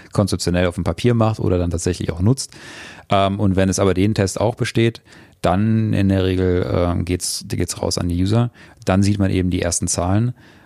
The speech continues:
und kann darauf dann auch ja entscheiden, ne, ist das, ähm, ja, hat das irgendwie das, das Potenzial irgendwie, dass da was wirklich draus wird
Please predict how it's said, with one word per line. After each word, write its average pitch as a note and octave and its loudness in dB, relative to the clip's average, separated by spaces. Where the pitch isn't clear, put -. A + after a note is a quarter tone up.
und F#2+ 2
kann G2 0
darauf G2+ 0
dann G2 -2
auch G2+ 0
ja G2+ 0
entscheiden, G2 0
ne, F#2 2
ist - -4
das, F#2 -2
ähm, F#2 -2
ja, F#2 0
hat G#2 0
das A2+ 2
irgendwie G2+ 2
das, F#2+ -2
das A2 -8
Potenzial G2+ 0
irgendwie, G2 2
dass F#2+ -2
da F#2+ 0
was F2+ -2
wirklich G2 -2
draus E2+ -6
wird D3+ 2